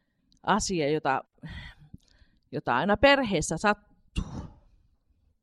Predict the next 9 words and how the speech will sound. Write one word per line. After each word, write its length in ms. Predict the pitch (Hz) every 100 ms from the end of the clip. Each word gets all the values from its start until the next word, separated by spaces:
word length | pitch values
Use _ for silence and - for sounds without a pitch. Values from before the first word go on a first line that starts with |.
| _ _ _ _ _ _ _ _ _ _ _ _ _ _ _ _ _ _ _ -
Ja 100 | 143
tässä 380 | - 226 233 180
kerrotaan 480 | 175 165 147 - 143
semmoisesta 480 | 151 175 165 - 147
tytöstä, 400 | 220 202 160 143
jonka 200 | 143 143
nimi 200 | 151 151
on 100 | 151
Katri. 760 | 220 214 - - 165 214 -